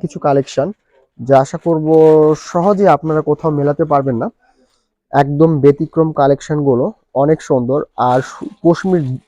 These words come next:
ডিজাইনটা একবার দেখেন, অনেক সুন্দর। পশমির যে ডিজাইন করা আছে, একদম চোখে লাগার মতো ডিজাইনগুলো, অনেক সুন্দর। নিচের অংশে নকশা করা আছে, খুব সুন্দর পরিপাটি করে নকশা করা, যা একদম ব্যতিক্রম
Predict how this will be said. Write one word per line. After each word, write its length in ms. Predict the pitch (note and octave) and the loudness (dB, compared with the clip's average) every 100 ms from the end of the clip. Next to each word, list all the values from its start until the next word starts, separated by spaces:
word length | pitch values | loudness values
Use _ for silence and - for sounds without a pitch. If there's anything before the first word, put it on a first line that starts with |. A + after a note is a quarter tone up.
| - C#3 | -10 -2
ডিজাইনটা 400 | C#3 D3 E3+ F3 F3 | 2 4 4 4 0
একবার 200 | E3+ E3+ D3 | 2 2 2
দেখেন, 200 | A2+ A2+ D3+ | 0 -4 -2
অনেক 160 | F#3+ F#3 | -2 -2
সুন্দর। 280 | F#3 D3+ G#2+ - _ _ - _ _ _ - | -2 -2 -4 -8 _ _ -20 _ _ _ -4
পশমির 360 | D#3+ - F#3 E3 | -4 -2 -4 0
যে 60 | F3+ D3 | 0 0
ডিজাইন 260 | D3+ E3+ F3+ E3+ | 2 2 2 2
করা 180 | E3+ D3+ | 4 4
আছে, 180 | A2+ - F3+ D3+ | 2 -2 -4 -4
একদম 260 | C#3+ D3 D3+ - | -2 -2 -2 -4
চোখে 200 | D3 D#3+ | -4 -2
লাগার 220 | C#3 C3 C3+ | -2 -2 -2
মতো 120 | C#3 C3+ | -4 -6
ডিজাইনগুলো, 480 | C3 C3 B2 A#2 B2+ - - | -4 -4 -6 -8 -10 -8 -6
অনেক 160 | D#3 D#3+ - | -4 -4 -4
সুন্দর। 300 | C#3+ A#2+ G2 _ _ _ _ _ _ _ _ _ _ _ _ _ - | -6 -6 -10 _ _ _ _ _ _ _ _ _ _ _ _ _ -4
নিচের 240 | D3 E3+ E3 D#3 | 2 2 2 2
অংশে 240 | D#3 - D#3 | 0 0 2
নকশা 300 | C3 C3 - D#3 | 2 0 -4 0
করা 180 | D3 C3+ C3 | 4 4 2
আছে, 140 | - - | -2 -10
খুব 120 | D3+ - | -12 -8
সুন্দর 280 | C#3 C3 C#3+ C#3 | -4 -2 -2 -2
পরিপাটি 360 | D3 C#3 C3+ C#3 | -2 -2 -6 -6
করে 120 | C3+ C3 | -6 -4
নকশা 260 | B2 - C3+ A#2+ | -8 -8 -8 -4
করা, 160 | A2 C3 - C3 | -6 -6 -10 0
যা 80 | C#3+ C3 | 2 2
একদম 220 | C3 D3 C3 | 0 -2 2
ব্যতিক্রম 500 | C3+ C#3+ - C3+ | 0 -2 -6 -4